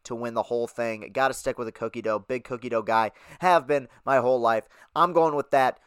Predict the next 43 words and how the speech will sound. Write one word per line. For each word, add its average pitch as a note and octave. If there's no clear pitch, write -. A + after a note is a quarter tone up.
to C#3+
win C#3
Built C3+
Bar B2+
Madness. A#2+
Remember F#3+
to F3+
use D#3
the C#3
promo C3
code B2
Locked A#2
On A#2
fifteen B2
to G2+
get A#2
fifteen A#2+
percent A#2+
off A#2
your A2
next A2+
order. D#3
That A#2
is G#2
Locked A#2+
On A2+
fifteen B2+
to B2
get -
fifteen B2
percent B2+
off C3
your C3
next B2+
order C3+
at G#2
built C#3+
bar C3
dot A#2
com. D#3+
And B2
check -
back E3